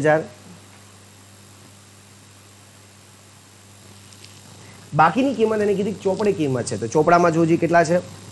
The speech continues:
અ, બાકીની જમીન મકાન થઈ ગયા, યંત્રો થઈ ગયા, આના સિવાયના બધા. તો બધામાં કોણ આવે? ફર્નિચર, પાકા સળિયા જુઓ, વીસ હજાર.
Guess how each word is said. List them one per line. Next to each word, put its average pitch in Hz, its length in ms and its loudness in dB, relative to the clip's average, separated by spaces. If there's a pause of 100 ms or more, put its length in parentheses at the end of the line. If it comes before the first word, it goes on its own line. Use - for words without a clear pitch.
(220)
અ, 135 140 4
બાકીની 147 420 2
જમીન 165 300 2
મકાન 190 280 4
થઈ 185 120 2
ગયા, 190 280 4
યંત્રો 170 260 4
થઈ 139 120 -2
ગયા, 135 120 0
આના 165 180 -4
સિવાયના 175 200 -2
બધા. 160 360 2 (580)
તો 123 80 -4
બધામાં 156 320 4
કોણ 175 140 4
આવે? 151 160 4
ફર્નિચર, 160 500 2 (1040)
પાકા 139 220 0
સળિયા 160 260 4
જુઓ, 165 360 2 (2750)
વીસ 143 300 -2
હજાર. 160 300 4